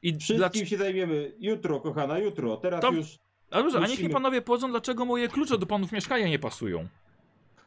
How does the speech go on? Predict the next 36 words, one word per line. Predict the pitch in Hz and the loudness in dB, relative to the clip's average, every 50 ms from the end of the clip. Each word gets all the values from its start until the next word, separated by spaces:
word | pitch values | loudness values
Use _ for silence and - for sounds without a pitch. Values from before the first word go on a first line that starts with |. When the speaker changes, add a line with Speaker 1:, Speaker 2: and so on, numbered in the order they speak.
| _ _ - | _ _ -4
Speaker 2:
Bo | - 247 165 180 185 190 170 - - _ _ | -2 0 0 0 0 -2 -4 -8 -12 _ _
to | - 196 185 | -2 -2 -2
są | 170 185 185 185 175 175 165 - - - _ _ _ | 0 -2 -2 -2 -2 -2 -4 -4 -8 -14 _ _ _
klucze | - - 190 185 180 190 185 165 | -2 0 0 0 0 -2 -2 -2
do | 180 180 | 0 -2
naszego | 196 190 220 220 196 185 165 | -2 0 0 0 0 0 -2
mieszkania, | 151 135 - - 151 139 131 127 | -2 -4 -2 -2 -2 0 0 -2
pani, | 120 131 123 117 120 127 131 | -2 -4 -4 -4 -4 -6 -4
pani | 117 - 135 127 120 | -2 -2 -2 -2 -2
Higgins, | 117 139 123 113 110 101 92 90 | -2 -2 0 0 0 0 0 -2
a | 131 | -2
nie | 139 147 151 135 | 0 0 -2 -2
do | 135 127 120 117 110 107 104 101 98 92 92 87 | -2 -2 -2 -2 -2 -2 -4 -4 -4 -6 -6 -2
pani | - 117 101 95 90 | -2 -2 -2 -2 -4
mieszkania. | 90 90 87 - 104 87 76 - - - - - - - - - | -4 -4 -4 -4 -4 -4 -4 -6 -8 -12 -14 -18 -20 -20 -12 -8
Speaker 1:
No | - 127 127 | -6 -6 -2
tak, | - 277 285 - - | 0 0 -2 0 0
ale | 143 139 139 | 0 0 0
coś | 127 - 143 127 | 0 0 -2 -2
śmierdzi, | - - - - 277 277 208 160 131 131 | -2 -2 -4 -2 2 2 2 2 2 0
to | - 165 | 0 -2
chociaż | 131 - 151 147 175 160 - - | -2 -2 -2 -4 -4 -4 -2 -2
mogłam | 143 127 120 147 127 - | -2 0 -2 -4 -6 -6
posprzątać. | 151 147 - - - 233 208 156 156 - 92 - - - - _ _ _ _ _ - - _ _ _ _ _ _ _ - - - | -8 -10 -8 -4 -2 0 0 0 0 -2 -4 -6 -6 -12 -18 _ _ _ _ _ -20 -20 _ _ _ _ _ _ _ -20 -10 -4
Albo | - 135 135 139 | 0 2 2 4
Speaker 2:
A | |
my | 135 | 4
Speaker 1:
żeby, | - 147 131 139 | 2 2 2 2
no | - | 2
Speaker 2:
sobie | - - | 2 2
Speaker 1:
tak | 160 139 - | 0 -2 -4
nie | 139 127 120 | -4 -6 -4
śmierdziało. | - - 160 208 214 311 269 208 | 0 2 2 4 4 6 6 6
Speaker 2:
doskonale | - - 190 180 180 180 | 6 4 2 0 -2 -2
sami | - - 180 165 160 156 | -2 -4 -4 -2 -2 -2
poradzimy. | 151 165 165 147 147 135 127 113 | -2 -2 -2 -2 0 0 -2 -2